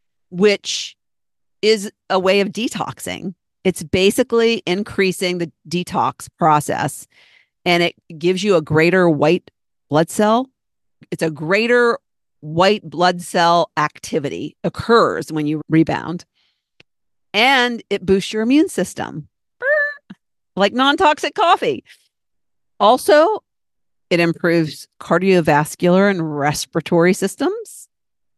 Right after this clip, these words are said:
It increases, of course, your physical strength 'cause it's exercise. So you're developing more muscle.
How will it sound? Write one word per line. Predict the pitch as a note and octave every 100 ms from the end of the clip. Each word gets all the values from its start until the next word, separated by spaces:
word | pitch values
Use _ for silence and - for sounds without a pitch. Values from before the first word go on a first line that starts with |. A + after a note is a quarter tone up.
| _ _ _ _ _ _
It | F#3+ - -
increases, | G3+ B3 - - G#3 G3+ A3+ G#3+
of | - -
course, | - C4+ A3 -
your |
physical | E3+ - A#3+ B3 D#3
strength | C#3+ - C#3 D3+ C4+ -
'cause | - E3+ G3
it's | G3
exercise. | G#4 - E3+ C3 D3 F3 D4+ - - -
So | - G#3
you're | G3+ F#3+
developing | F3 D#3 E3 F3+ A3+ C#4 C#4+ C#4+ - _ _
more | G#3+ B3 A#3
muscle. | D#3 - F3 G#3+ E4